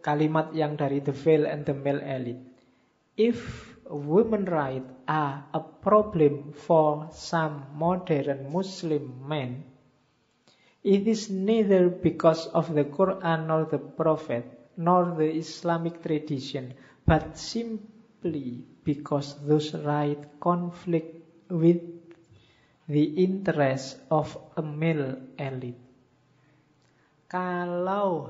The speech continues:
hak-haknya perempuan jadi masalah bagi beberapa Muslim laki-laki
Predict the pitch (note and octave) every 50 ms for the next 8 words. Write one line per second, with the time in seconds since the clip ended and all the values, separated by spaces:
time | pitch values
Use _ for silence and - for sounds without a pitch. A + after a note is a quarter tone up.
0 | - - - D3 D#3 - - - - A#2+ C3 E3 - - - F3 E3 F3 E3+ E3+
1 | E3+ F3+ E3+ E3+ E3 E3 E3 - - - A#3+ A3+ F3 C#3+ C3+ C3 - - - -
2 | - - _ - - E3 D3 C#3+ D3 - E3+ D#3+ D3+ D#3 D#3+ D#3+ E3 E3 - G#3
3 | A3+ A#3+ G3 D#3 C#3+ C#3 - - - _ _ _ _ _ _ _ - - - E3
4 | D#3 C#3+ B2+ - - - - - F3 D#3+ D3+ C#3+ C#3 - - - - - E3+ D3
5 | - - - - - D3+ C3+ C3+ C3+ C#3 D3 F3 F3+ - - E3 D3+ C#3 C3+ C3+
6 | D3 - - - - _ _ _ - E3 F3 F3+ F3 - - E3+ D#3+ D#3+ D3+ C#3+
7 | C#3 C#3+ C#3 C#3 C#3 C#3 - D3+ D3 D3 D3+ D#3 D#3+ - - - D#3 C#3+ C#3 C3
8 | C3